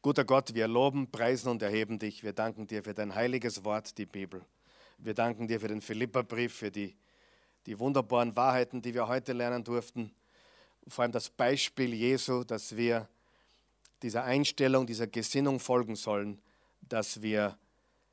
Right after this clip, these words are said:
dass wir Jesus, äh, als Vorbild haben sollen in unserer Einstellung, in unserer Selbstlosigkeit, in unserer Demut,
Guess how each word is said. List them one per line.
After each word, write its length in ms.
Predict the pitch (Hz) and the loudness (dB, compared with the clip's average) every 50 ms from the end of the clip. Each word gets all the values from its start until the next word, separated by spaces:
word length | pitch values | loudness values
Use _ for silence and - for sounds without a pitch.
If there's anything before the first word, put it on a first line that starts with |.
| _ _ _ _ _ _ _ _ | _ _ _ _ _ _ _ _
dass 300 | - - 120 107 - 123 | -10 -8 -6 -6 -4 -2
wir 140 | 120 113 107 | -2 -2 0
Jesus, 720 | 101 117 127 151 143 - - 165 156 - - - - - _ _ _ _ _ _ _ _ _ _ _ _ _ _ - _ _ _ _ _ _ _ _ _ _ _ | 2 4 4 4 4 4 2 2 2 0 -2 -6 -6 -10 _ _ _ _ _ _ _ _ _ _ _ _ _ _ -20 _ _ _ _ _ _ _ _ _ _ _
äh, 60 | - 120 | -6 -4
als 680 | 120 117 120 120 123 127 127 123 - - - - - | -2 -2 -2 -2 -4 -4 -6 -6 -6 -6 -6 -6 -4
Vorbild 500 | - - 156 160 156 131 135 123 107 - | 4 10 10 10 10 10 6 4 4 2
haben 260 | 110 110 110 107 117 | 2 0 2 0 -2
sollen 440 | - - 117 110 113 113 113 113 117 | -2 2 4 4 4 4 0 -2 -4
in 140 | 123 110 110 | -6 -6 -4
unserer 320 | 113 113 110 117 110 113 | -4 -4 -4 -4 -4 -2
Einstellung, 840 | 117 120 127 143 139 - - - 143 135 139 135 135 135 135 135 - - _ _ | -2 0 0 0 0 -2 0 0 0 2 4 2 2 2 -2 -6 -12 -18 _ _
in 100 | - 117 | -12 -10
unserer 260 | 107 110 107 - 113 107 | -8 -8 -6 -4 -4 -4
Selbstlosigkeit, 1300 | - - - 143 135 - - - 151 135 131 117 117 127 113 - - - 120 113 113 113 107 - - - - _ _ _ _ _ _ _ _ _ _ _ _ _ _ _ _ _ _ - - _ _ _ _ _ | 0 2 2 2 0 -2 -4 -2 0 0 0 0 -2 -6 -8 -8 -2 2 4 4 4 4 2 -4 -10 -20 -20 _ _ _ _ _ _ _ _ _ _ _ _ _ _ _ _ _ _ -20 -20 _ _ _ _ _
in 100 | 123 117 | -4 -2
unserer 300 | 120 120 113 - 117 110 | -2 -2 0 0 0 0
Demut, 840 | 107 104 127 127 139 147 151 143 143 143 147 143 - - - - | 2 4 4 6 6 6 4 4 2 2 0 -2 -4 -10 -20 -20